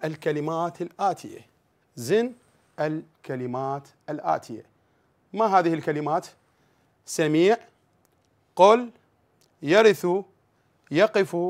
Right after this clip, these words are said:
وذهب. هذه الكلمات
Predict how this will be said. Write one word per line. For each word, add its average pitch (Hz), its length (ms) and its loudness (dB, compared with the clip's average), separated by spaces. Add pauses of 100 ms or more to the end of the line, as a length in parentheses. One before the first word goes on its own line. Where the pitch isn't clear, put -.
(480)
وذهب. 151 880 -6 (800)
هذه 214 300 2
الكلمات 143 600 -4